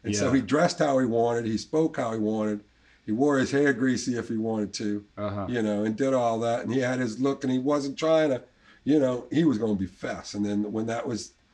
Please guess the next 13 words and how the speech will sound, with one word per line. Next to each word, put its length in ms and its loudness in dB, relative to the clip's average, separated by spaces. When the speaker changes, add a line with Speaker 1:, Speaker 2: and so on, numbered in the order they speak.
Speaker 1:
when 120 -6
people 240 2
liked 260 2
it, 120 4
he 100 8
was 140 2
great. 280 4
When, 120 0
when 160 0
it, 160 -4
when 180 0
he 60 0
went 220 -2